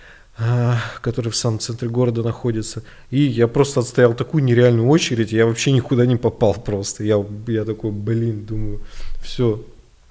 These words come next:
И мне, конечно, удастся сделать ее только завтра. Я вот, благо, там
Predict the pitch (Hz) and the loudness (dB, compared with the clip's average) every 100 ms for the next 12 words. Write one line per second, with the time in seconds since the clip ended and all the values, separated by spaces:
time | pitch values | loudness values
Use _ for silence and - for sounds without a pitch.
0 | _ _ _ - 143 135 120 127 117 101 | _ _ _ -6 2 4 6 6 4 2
1 | - 110 - 104 120 113 110 98 107 117 | 2 2 2 6 6 6 -2 -2 2 2
2 | 107 104 101 104 101 95 104 98 - 95 | 0 -6 -6 -6 -6 -4 -2 -2 -6 -14
3 | 95 - 107 101 104 104 101 104 113 107 | -14 -16 -12 -6 -4 -4 -4 0 2 0
4 | 104 101 101 | -4 -4 -8